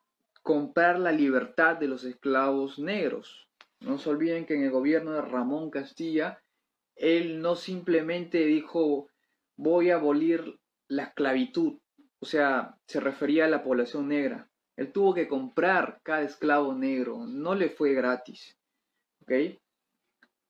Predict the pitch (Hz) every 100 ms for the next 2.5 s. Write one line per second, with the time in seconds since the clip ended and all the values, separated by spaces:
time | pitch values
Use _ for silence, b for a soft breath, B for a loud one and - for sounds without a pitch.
0 | _ - - 202 214 170 185 190 185 165
1 | 151 175 220 - 143 127 - 156 151 -
2 | 127 131 131 -